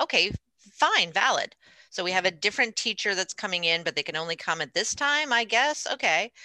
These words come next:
No, I find out after the class that it's because they combined two classes.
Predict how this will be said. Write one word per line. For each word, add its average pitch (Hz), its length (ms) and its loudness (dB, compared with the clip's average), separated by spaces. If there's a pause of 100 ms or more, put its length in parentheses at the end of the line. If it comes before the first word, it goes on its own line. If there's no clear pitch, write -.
(320)
No, 294 300 4
I 180 140 4
find 339 220 2
out 330 220 4
after 359 340 2
the 302 80 0
class 170 380 2
that 247 100 -6
it's 240 120 -8
because 294 300 -2
they 302 100 -2
combined 330 800 0
two 214 180 -4
classes. - 800 -2